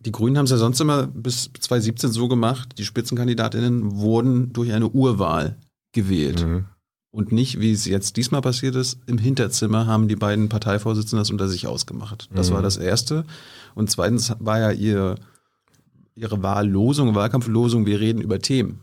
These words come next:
Speaker 1: Wir müssen über das reden, was zu tun ist und
Speaker 2: Mhm.
Speaker 1: nicht über Personen."
Speaker 2: Genau.
Speaker 1: Und da hätten sie doch quasi sagen können, "Okay, wir stellen hier gar keinen auf, sondern falls es so weit kommen sollte, dass ein Kanzler oder Kanzlerin nötig ist von uns,
Speaker 2: Ja.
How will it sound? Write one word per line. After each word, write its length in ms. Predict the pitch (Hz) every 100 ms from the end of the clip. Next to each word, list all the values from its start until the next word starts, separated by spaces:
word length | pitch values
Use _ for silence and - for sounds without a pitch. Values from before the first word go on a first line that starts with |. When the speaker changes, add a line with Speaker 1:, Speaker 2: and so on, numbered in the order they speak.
| -
Speaker 1:
Wir 100 | 101
müssen 320 | 110 110 101
über 140 | 92
das 220 | 101 110
reden, 160 | 107 107
was 120 | 104
zu 140 | - 107
tun 260 | 147 156
ist 140 | 127 120
und 80 |
Speaker 2:
Mhm. 40 | 107
Speaker 1:
nicht 100 | 101
über 160 | 101 101
Personen." 500 | 107 104 107 76 -
Speaker 2:
Genau. 280 | 104 95 76 - _
Speaker 1:
Und 160 | - 104
da 60 |
hätten 200 | 107 110
sie 120 | 117 104
doch 280 | 104 107 - _ _
quasi 240 | 101 101
sagen 220 | 104 101 101
können, 160 | 104
"Okay, 160 | 98 101
wir 140 | 95
stellen 240 | - 117 123
hier 120 | 107
gar 240 | - 104
keinen 280 | 107 98 92
auf, 380 | 139 135 151 -
sondern 340 | - 110 107 - -
falls 300 | - 123 -
es 140 | 120
so 140 | - 110
weit 160 | 104
kommen 240 | 107 113 110
sollte, 680 | 107 131 190 185 170 165 156
dass 200 | - 135
ein 160 | 123
Kanzler 500 | 123 127 - 127 123
oder 100 | 120
Kanzlerin 380 | - 123 123 107
nötig 380 | 117 123 110 113
ist 180 | 160 -
von 180 | 143
uns, 320 | 131 139 139 -
Speaker 2:
Ja. 120 | 107